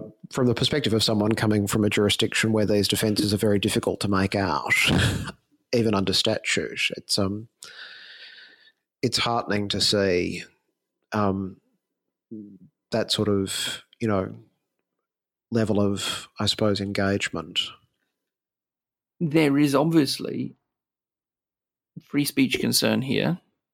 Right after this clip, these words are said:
Speaker 2: and reputational concern. So w-, how does one go about striking that balance? I, I think what's really, uh, one of the things that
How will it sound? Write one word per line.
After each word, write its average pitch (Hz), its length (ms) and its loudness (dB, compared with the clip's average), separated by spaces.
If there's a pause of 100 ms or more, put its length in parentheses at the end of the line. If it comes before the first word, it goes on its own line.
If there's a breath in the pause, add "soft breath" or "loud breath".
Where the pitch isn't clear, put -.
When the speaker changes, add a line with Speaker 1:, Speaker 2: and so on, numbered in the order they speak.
(600)
Speaker 2:
and 135 200 0
reputational 135 640 -2
concern. - 640 -12
So 127 400 -4 (320)
w-, - 440 -10 (680 loud breath)
how 131 160 0
does 156 280 0
one 127 400 -2 (920)
go 139 200 4
about 135 440 -2
striking 143 500 -4
that 135 220 -6
balance? - 340 0
I, - 220 0
I 170 40 2
think 165 220 0
what's - 200 0
really, 135 360 2 (1120)
uh, - 600 -18 (140)
one 175 240 0
of 139 80 2
the 135 80 -6
things 139 260 -2
that - 120 -8